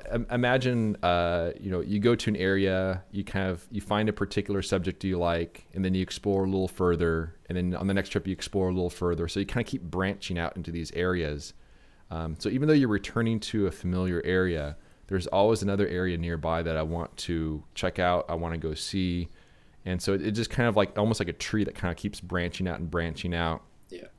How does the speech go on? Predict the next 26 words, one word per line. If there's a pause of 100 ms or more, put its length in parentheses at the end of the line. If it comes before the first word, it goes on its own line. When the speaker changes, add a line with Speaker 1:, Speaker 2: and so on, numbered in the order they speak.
(100)
Speaker 1:
as
you
continue
to
explore
some
of
these
areas. (360)
So
I
don't
really
have
any
specific
goals
other
than
to
just
kinda
keep
on
that
path,